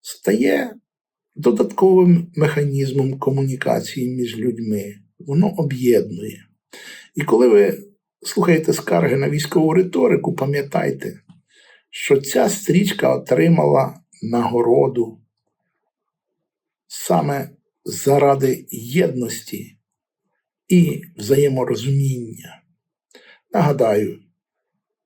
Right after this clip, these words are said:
українська картина «Втомлені» отримала гран-прі кінофестивалю «Молодість».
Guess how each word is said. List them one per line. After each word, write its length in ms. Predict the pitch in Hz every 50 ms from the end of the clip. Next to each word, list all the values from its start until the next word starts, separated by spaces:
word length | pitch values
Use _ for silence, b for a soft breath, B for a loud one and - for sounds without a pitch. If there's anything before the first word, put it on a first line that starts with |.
| _
українська 640 | - 165 175 175 170 165 156 143 135 - - - -
картина 720 | - - 131 120 120 - - - 135 117 107 104 92 - - _ _ _ _ _ _
«Втомлені» 760 | - - - - 262 208 180 165 151 156 151 143 147 - - -
отримала 720 | 123 120 - 165 165 160 160 156 151 147 143 139 139 139 -
гран-прі 640 | - 135 127 131 127 120 113 107 - - 123 120 120
кінофестивалю 1000 | - - - - 113 113 113 - - - - - - - 50 - - - 104 - - _ _ _
«Молодість». 880 | - 101 104 98 87 87 87 85 85 85 - - - - - - - _